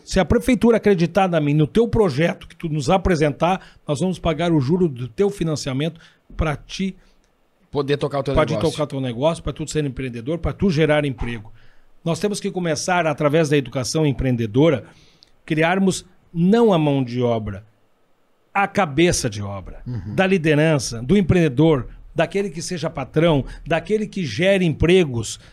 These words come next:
Speaker 1: daquele
Speaker 2: Que
Speaker 1: que,
Speaker 2: pense
Speaker 1: que
Speaker 2: o
Speaker 1: crie,
Speaker 2: negócio,
Speaker 1: que
Speaker 2: né?
Speaker 1: pense no negócio, na agricultura, na indústria, no comércio, na prestação de serviços,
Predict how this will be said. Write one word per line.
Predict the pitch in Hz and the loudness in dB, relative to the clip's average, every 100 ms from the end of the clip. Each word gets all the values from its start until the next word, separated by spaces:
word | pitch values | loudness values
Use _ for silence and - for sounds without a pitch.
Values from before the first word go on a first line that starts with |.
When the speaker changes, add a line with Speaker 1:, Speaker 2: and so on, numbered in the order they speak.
| _ - | _ -2
Speaker 1:
daquele | 160 - 214 226 | -2 0 0 0
Speaker 2:
Que | 151 | -2
Speaker 1:
que, | 120 | -4
Speaker 2:
pense | - 156 165 - | -2 0 0 2
Speaker 1:
que | 160 | 4
Speaker 2:
o | |
Speaker 1:
crie, | 247 254 226 | 4 4 2
Speaker 2:
negócio, | - - | 0 -2
Speaker 1:
que | 208 | -2
Speaker 2:
né? | 196 | 2
Speaker 1:
pense | 247 233 160 - 139 120 - | 4 4 2 -2 -6 -6 -2
no | 165 | 2
negócio, | 165 139 160 - - - - - | 2 4 2 0 -8 -20 -8 -2
na | 214 | 2
agricultura, | 170 - 127 - 151 165 123 90 _ _ _ _ _ | 0 0 -2 2 4 4 2 -6 _ _ _ _ _
na | 196 | 2
indústria, | 196 127 147 190 - 131 | 4 4 4 4 2 -2
no | 143 | -2
comércio, | 170 180 131 160 170 113 - 113 - _ - | 0 0 2 4 2 0 -6 -10 -12 _ 0
na | 196 | 0
prestação | - 196 - 170 - 165 | 2 -2 0 -4 -2 -4
de | 143 | -4
serviços, | - 131 127 120 - - | -4 -4 -6 -10 -12 -18